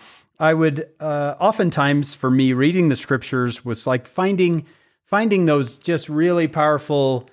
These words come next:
chunks. I didn't really understand the setting. I didn't s-, understand who the Lord was talking to, uh, like I do now. But at those times, these little, these little verses, you know, that I would find really stood out to me. And this was one of 'em.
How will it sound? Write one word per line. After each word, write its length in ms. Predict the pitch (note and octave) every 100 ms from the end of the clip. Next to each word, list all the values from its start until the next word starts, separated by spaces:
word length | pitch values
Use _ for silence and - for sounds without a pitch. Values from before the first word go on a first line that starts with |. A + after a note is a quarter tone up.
| _
chunks. 460 | - D#3 C#3+ C#3 C#3
I 40 |
didn't 200 | C#3 F#3
really 220 | F3 D#3+
understand 520 | D#3 D#3 D3 D#3 D3+ D3+
the 40 |
setting. 580 | - - B2+ C#3+ C#3 C#3
I 60 |
didn't 240 | C3+ D#3+ D3
s-, 60 |
understand 400 | D#3 D3+ D3 D#3
who 80 | D3
the 100 | C#3+
Lord 200 | C#3 D3+
was 140 | D#3 D3+
talking 520 | - B2 B2+ - C3
to, 340 | - B2+ B2+ B2 - _ _ _
uh, 220 | A#2 A#2 B2
like 220 | B2 B2+
I 80 | B2+
do 160 | C3+
now. 420 | C3 B2+ A2 A2
But 340 | A#2+ C#3+ C#3+ _ _ -
at 120 | C#3
those 180 | C#3 D3+
times, 360 | - G#3+ G3 -
these 260 | C#3+ C3+ D#3
little, 460 | F3+ A#3 A#3 A3 _ _ _ _ -
these 180 | C3+ C#3
little 240 | F3 G3
verses, 760 | C#3 D3 C#3+ - G#2+ G2 - - _
you 180 | - A2+
know, 220 | A2 A2
that 140 | A2 A#2+
I 80 | A#2+
would 160 | A#2+
find 400 | - D3 C3+ A#2+
really 240 | A#2 C#3+ D3+
stood 340 | C#3+ - C#3
out 260 | B2 B2 -
to 120 | -
me. 320 | A2 G#2 G2+
And 160 | A2 C#3+
this 160 | G3+ -
was 140 | G#3+
one 180 | E3+ E3+
of 100 | C#3
'em. 200 | G2+ F2+